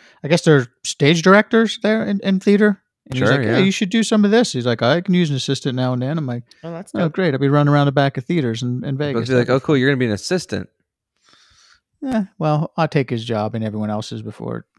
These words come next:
Speaker 1: before the end of the year.
Speaker 2: <laughs>
Speaker 1: I'll be the, I'll be a great theater director the next thing you know.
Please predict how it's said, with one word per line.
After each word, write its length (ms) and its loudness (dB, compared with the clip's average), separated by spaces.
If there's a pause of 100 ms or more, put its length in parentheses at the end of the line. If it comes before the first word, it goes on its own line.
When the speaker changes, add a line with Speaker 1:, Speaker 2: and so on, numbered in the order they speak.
(120)
Speaker 1:
before 320 -6
the 120 -4
end 120 -2
of 80 -2
the 40 0
year. 280 0 (880)
Speaker 2:
<laughs> 0 - (1000)
Speaker 1:
I'll 80 -8
be 120 0
the, 200 0 (260)
I'll 60 2
be 120 4
a 60 4
great 440 0
theater 380 2
director 480 -2
the 80 -4
next 240 -6
thing 100 -6
you 80 -2
know. 240 -4